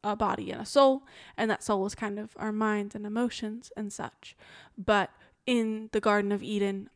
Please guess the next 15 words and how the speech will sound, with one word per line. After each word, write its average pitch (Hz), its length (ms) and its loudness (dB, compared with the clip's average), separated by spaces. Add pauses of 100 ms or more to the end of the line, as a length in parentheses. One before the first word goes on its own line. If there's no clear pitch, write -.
basically, 196 720 -4 (600)
it's - 120 -20
the 220 160 0
spirit 185 360 0
of 202 100 -10
man 185 220 -8
died, - 400 -6 (420)
um, 208 360 -4
through 202 180 0
the 190 80 -2
decision 196 540 -8
of 202 120 -8
Adam - 280 -6
and 208 100 -10
Eve, 196 400 -10